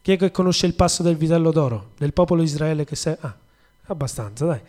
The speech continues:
Il popolo vide che Mosè tardava a scendere dal monte. Allora si radunò intorno ad Aronne ed egli disse: "Facci un Dio che vada davanti a noi, poiché quel Mosè,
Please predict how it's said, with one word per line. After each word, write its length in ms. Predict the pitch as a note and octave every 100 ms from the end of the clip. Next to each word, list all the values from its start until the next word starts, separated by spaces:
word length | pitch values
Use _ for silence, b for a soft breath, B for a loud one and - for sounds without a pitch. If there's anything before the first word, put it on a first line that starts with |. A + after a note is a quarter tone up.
| B B B B B B B
Il 160 | - F3
popolo 720 | C#4 C#4+ C#4 C4 B3 - -
vide 320 | F3 A#3 A3+
che 120 | G#3 G3
Mosè 460 | F#3+ F#3+ A#3+ B3
tardava 400 | G3+ F#3 E3+ F#3+
a 40 | F3
scendere 520 | - G3 F#3 F3 E3+
dal 180 | D#3 D#3
monte. 640 | D3+ C#3 C3 - C3+ - _ _ _ b b b b b b
Allora 300 | F3 A3 C4
si 220 | A3 -
radunò 680 | G3 F#3 E3+ F#3+ A3+ A3+ G#3 -
intorno 420 | E3+ G3+ G3 G3
ad 100 | E3+
Aronne 560 | E3+ F3+ F3+ F#3 F3+ - _ -
ed 160 | D3+
egli 240 | F3+ D#3+ D#3+
disse: 500 | D3 C3+ - B2+ A2+ _ _ _ _ _ _ _ - b b
"Facci 360 | - G3+ G3+ G3
un 120 | F3+
Dio 460 | E3 A#3 A#3 A3
che 160 | - F3
vada 300 | D#3 G3 F#3
davanti 420 | E3+ D#3+ F3 E3+
a 60 | D#3+
noi, 400 | D3+ E3 F3 E3+
poiché 420 | - D#3 - D#3
quel 300 | - A#3 B3+
Mosè, 560 | A3+ G#3 - E3+ B2